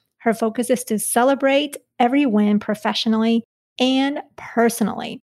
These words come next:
In this episode, you will hear her family's experience in selling watermelons door to door in Mexico and what that had to do with anything, as well as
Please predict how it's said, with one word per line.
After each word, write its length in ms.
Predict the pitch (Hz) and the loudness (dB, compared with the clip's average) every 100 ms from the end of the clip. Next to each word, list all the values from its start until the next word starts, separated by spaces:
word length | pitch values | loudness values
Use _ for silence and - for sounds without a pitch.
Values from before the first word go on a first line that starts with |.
| _ _ | _ _
In 220 | 277 311 | 0 2
this 200 | 359 - | 2 0
episode, 540 | 247 240 220 - 214 202 | 0 0 0 0 0 0
you 100 | 220 | 0
will 160 | 208 | 0
hear 360 | 208 226 214 214 | 0 0 0 0
her 160 | - 214 | -2 -2
family's 440 | 240 233 233 214 | 0 2 2 0
experience 760 | 208 - - 214 214 214 208 - - | -4 -6 -2 0 0 0 -2 -4 -2
in 140 | 208 | -2
selling 400 | - 214 214 208 | 0 0 0 0
watermelons 640 | 208 214 220 220 220 220 | 0 2 2 2 2 0
door 240 | 220 208 220 | 0 0 0
to 100 | 208 | 0
door 360 | 208 214 226 - _ _ - | 0 0 -2 -4 _ _ -2
in 140 | 208 | 0
Mexico 600 | 196 202 - 214 233 240 | 0 -2 -6 -4 -4 -4
and 140 | 214 196 | -4 -4
what 220 | 226 466 277 | -4 -4 -2
that 180 | 240 - | -2 -2
had 320 | 240 240 214 - | -2 -2 -2 -8
to 100 | 220 | -2
do 200 | 233 233 | 0 2
with 180 | 247 - | 0 0
anything, 580 | 240 226 208 233 220 240 | 2 2 2 0 2 2
as 180 | 247 254 | 0 0
well 280 | 254 262 | 2 4
as 200 | 269 269 | 2 0